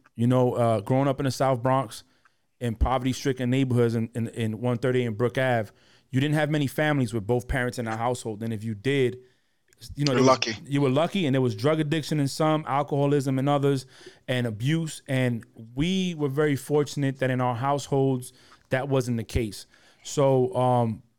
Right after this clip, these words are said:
Speaker 1: before I take my shot, I'm gonna give the man his flowers.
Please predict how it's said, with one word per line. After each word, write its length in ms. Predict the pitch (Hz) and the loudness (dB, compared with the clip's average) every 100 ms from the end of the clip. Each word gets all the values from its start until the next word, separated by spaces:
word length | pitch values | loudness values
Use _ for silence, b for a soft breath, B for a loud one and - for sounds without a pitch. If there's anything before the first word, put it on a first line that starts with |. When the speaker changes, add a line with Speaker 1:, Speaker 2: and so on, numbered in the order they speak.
| _ - | _ -4
Speaker 1:
before 320 | 123 156 151 | -2 0 0
I 80 | 156 | 0
take 280 | - 131 | -2 -2
my 220 | 123 135 147 | 0 2 0
shot, 340 | - 123 113 | 0 0 0
I'm 180 | 107 127 | 0 0
gonna 120 | 123 | 0
give 240 | 123 131 127 | -2 -2 -2
the 100 | 127 | -2
man 220 | 131 127 | 0 0
his 140 | 117 | -2
flowers. 560 | - 131 131 139 147 | -2 0 2 4 2